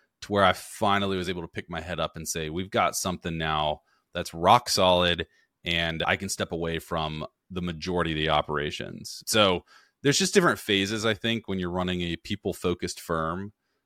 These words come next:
Like, I tell accountants, and, and I don't know if this is true in your profession, but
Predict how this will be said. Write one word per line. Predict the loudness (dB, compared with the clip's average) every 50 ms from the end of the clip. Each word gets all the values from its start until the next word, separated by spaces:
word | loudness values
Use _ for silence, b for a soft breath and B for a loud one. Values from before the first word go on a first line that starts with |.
| _ -4
Like, | -2 2 4
I | 4 4
tell | 4 4 4 6 6 6 4 2 -2
accountants, | -4 -4 -2 0 0 0 -2 -4 -4 -4 -4 -6 -6 -6 -6 -6 -8 -12 -16 -12 -8
and, | -8 -6 -6 -6
and | -4 -4
I | -2 -2
don't | -2 -2
know | -4
if | -6 -6
this | -8 -8 -8
is | -8
true | -6 -4 -2 -2
in | -2 -2
your | -2 -4
profession, | -4 -6 -6 -2 0 -2 0 0 -2 -6 -4
but | 0 0 0 0